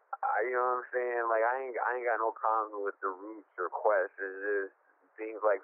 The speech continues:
this should be brought out just for conversation, you know what I'm saying? And, and, and just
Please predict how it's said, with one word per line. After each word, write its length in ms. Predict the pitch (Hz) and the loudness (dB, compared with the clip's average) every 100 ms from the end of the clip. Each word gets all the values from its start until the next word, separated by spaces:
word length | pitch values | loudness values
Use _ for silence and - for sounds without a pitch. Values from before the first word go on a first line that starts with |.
| - | 0
this 240 | 104 104 98 90 - - | 0 0 -4 -18 -20 -12
should 180 | 101 101 104 | -6 -6 -8
be 100 | 98 | -6
brought 240 | 98 98 101 | 2 4 6
out 400 | 95 95 95 - _ - - - _ - | 6 6 4 2 _ -20 -20 -20 _ -8
just 180 | 107 104 - | -4 -4 -2
for 100 | 104 - | -4 -2
conversation, 960 | 98 101 101 101 101 - 98 98 95 92 90 - _ _ | -4 -4 -4 -6 -8 -10 -8 -8 -8 -12 -16 -20 _ _
you 100 | - | -8
know 260 | 95 95 95 | -4 -2 -2
what 40 | |
I'm 60 | 95 - | -6 -10
saying? 380 | 98 95 95 92 | -8 -6 -6 -4
And, 200 | 90 87 - | -4 -6 -6
and, 140 | 92 95 80 71 - - | -10 -10 -16 -20 -18 -10
and 160 | 87 95 | -10 -6
just 300 | 101 101 98 | 0 0 -2